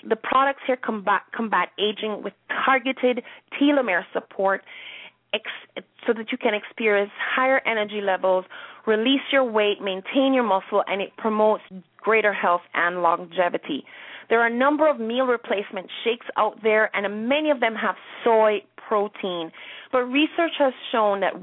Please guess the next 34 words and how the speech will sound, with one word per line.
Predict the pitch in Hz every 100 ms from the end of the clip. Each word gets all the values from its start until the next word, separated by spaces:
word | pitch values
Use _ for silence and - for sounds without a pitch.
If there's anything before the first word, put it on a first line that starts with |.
| 196
whey | 226 285 311 302
protein | - 220 196 - 208 185 -
surpasses | 214 254 - - 247 254 262 - 196 180 - - -
the | 214
results | 214 190 196 180 165 -
of | 185 - - -
soy-based | 214 208 196 - 185 190 175 185 - - - -
shakes | - 190 - - - - - -
for | 190 -
fat | 240 226 220
burning | 233 233 226 202
and | 214 202
muscle | 190 185 190
retention | 190 190 196 175 - 170
and | - 175
growth. | - 175 175 160 - - - - - -
Whey | 240 302 -
protein | - 254 233 - 214
increases | - 214 - 277 277 277 233
your | 214
ability | 196 196 175 185 -
to | 190 -
stay | - 196 196 -
full | 208 190
longer | 196 208 240 262 262 -
and | 185 190 -
stimulates | - 233 226 214 190 -
the |
production | - 196 196 175 -
of | 180 - - -
heat | 285 320 -
in | 220
the | 202
body | 185 180